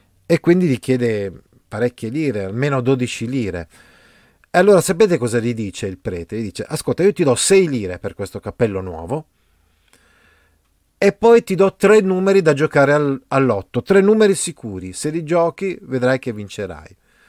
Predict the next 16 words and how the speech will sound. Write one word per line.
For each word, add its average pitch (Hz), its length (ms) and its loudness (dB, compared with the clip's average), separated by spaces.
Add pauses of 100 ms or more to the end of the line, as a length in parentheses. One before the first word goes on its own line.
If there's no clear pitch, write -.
(140)
Quindi 127 220 -6
non 127 100 -6
te 160 100 -2
ne 156 80 0
do 175 140 2
dodici 107 460 -4
di 101 100 -10
lire, 87 260 -8 (320)
te 117 120 -2
ne 110 100 -2
do 123 120 0
sei, 123 540 0 (640)
però 170 440 4
in, - 260 -14
ti 185 140 -8
do 117 300 -4